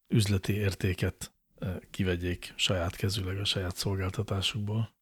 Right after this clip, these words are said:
Az, az furább lenne szerintem. Kb. olyan lenne, mint hogyha mondjuk az előbb emlegetett Pornhub bejelentené, hogy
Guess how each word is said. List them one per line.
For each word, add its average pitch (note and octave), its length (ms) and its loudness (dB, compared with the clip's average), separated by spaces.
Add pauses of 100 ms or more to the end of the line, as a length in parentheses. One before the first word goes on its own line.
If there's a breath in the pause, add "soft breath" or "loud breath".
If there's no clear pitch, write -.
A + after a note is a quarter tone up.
(260)
Az, - 240 -4
az - 140 -2
furább G2 320 4
lenne F#2 260 2
szerintem. G2+ 600 4
Kb. A#2 360 6
olyan A2 320 10
lenne, G#2 180 4
mint G2+ 200 4
hogyha A2 240 2
mondjuk G#2 280 2
az G#2 200 4
előbb G#2 220 2
emlegetett G2 540 0
Pornhub G#2 520 2
bejelentené, G2+ 640 2
hogy G#2 280 0